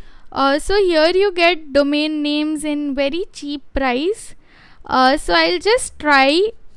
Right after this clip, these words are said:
uh, and write that I want a name that is paypal dot com.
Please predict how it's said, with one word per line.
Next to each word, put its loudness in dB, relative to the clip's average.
uh, 4
and -2
write 0
that 2
I 4
want -4
a -2
name 0
that -2
is -2
paypal -6
dot -6
com. -6